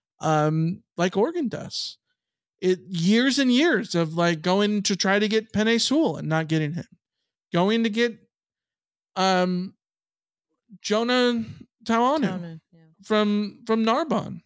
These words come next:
Speaker 1: a guy that was on S C's campus for years, and they did not get him. Mind you, he goes to Oregon and ends up never playing and becoming a bust for academic reasons. But that's a guy you can't miss.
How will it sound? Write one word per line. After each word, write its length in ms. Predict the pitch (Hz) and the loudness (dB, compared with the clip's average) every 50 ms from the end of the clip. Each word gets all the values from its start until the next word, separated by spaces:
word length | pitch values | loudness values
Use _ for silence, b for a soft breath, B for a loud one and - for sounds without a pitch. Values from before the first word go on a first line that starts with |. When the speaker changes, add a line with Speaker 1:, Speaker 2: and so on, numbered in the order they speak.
| _ _ _ _ _ _ _ _ - | _ _ _ _ _ _ _ _ -2
Speaker 1:
a 80 | 196 | -2
guy 380 | 202 180 208 208 226 254 269 285 | 0 0 0 0 2 2 2 2
that 200 | 247 254 240 196 _ _ _ _ _ _ _ _ _ _ _ _ _ _ _ _ | 2 0 0 -2 _ _ _ _ _ _ _ _ _ _ _ _ _ _ _ _
was 340 | - 202 220 240 233 202 208 - _ _ _ _ _ - | -4 0 0 2 2 0 -4 -8 _ _ _ _ _ -2
on 220 | 214 233 269 285 | 0 2 4 4
S 160 | 277 285 277 | 2 2 2
C's 240 | - - 277 262 - | 0 0 0 0 0
campus 840 | - - - 262 320 359 349 - 160 151 - - - - - - - _ _ _ _ _ _ - | -2 -2 0 0 0 0 -2 -4 -6 -4 -2 -2 -2 -2 -4 -6 -12 _ _ _ _ _ _ -4
for 140 | - 233 | -2 0
years, 800 | 240 214 202 208 262 330 349 247 170 147 170 - - - - - _ _ _ _ | 0 2 2 2 4 4 2 2 0 -4 -8 -6 -6 -6 -6 -10 _ _ _ _
and 160 | - 202 226 233 | -2 0 2 2
they 100 | 226 208 | 0 0
did 240 | 170 175 233 285 | 0 0 0 0
not 280 | 285 269 254 247 196 165 | 2 0 0 0 0 -2
get 160 | 170 277 302 | -2 -2 -2
him. 260 | - 175 - 156 160 B B B B B B B | -2 -4 -4 -4 -6 B B B B B B B
Mind 200 | 240 262 269 262 | 0 0 2 4
you, 80 | 262 | 4
he 120 | 220 262 277 | 4 4 4
goes 260 | - 302 370 370 - | 2 2 2 2 2
to 100 | - 247 | 0 2
Oregon 320 | 214 208 226 233 220 214 | 2 2 2 2 2 0
and 120 | 202 185 220 | 0 2 2
ends 160 | 202 196 - | 2 2 0
up 120 | 453 220 | -2 0
never 280 | 202 214 202 208 202 202 | 0 0 2 2 0 -2
playing 400 | 196 - 214 202 196 196 196 190 | 0 -2 0 2 2 2 2 2
and 60 | 185 | 2
becoming 300 | 180 180 175 233 196 190 | 0 0 0 0 0 0
a 60 | 175 | 0
bust 320 | 165 175 170 165 - - 180 | 0 0 0 0 -2 -4 -2
for 100 | 180 175 | 0 0
academic 460 | 175 175 - 175 165 170 190 208 202 | 0 0 0 0 0 0 0 0 0
reasons. 420 | 233 233 240 254 262 277 277 - B B B B B B B B B B B B _ _ _ _ _ _ _ _ _ _ _ _ _ _ _ _ | -2 -2 0 -2 -2 -4 -4 -8 B B B B B B B B B B B B _ _ _ _ _ _ _ _ _ _ _ _ _ _ _ _
But 140 | 311 320 | -4 0
that's 160 | 320 330 330 370 | 0 0 0 2
a 60 | 330 | 2
guy 100 | 349 359 | 4 4
you 120 | 359 349 | 4 2
can't 300 | - - - 320 302 220 | 2 2 0 0 0 2
miss. 540 | 214 233 339 370 254 - - - - - | 0 2 2 2 0 -2 -4 -6 -6 -6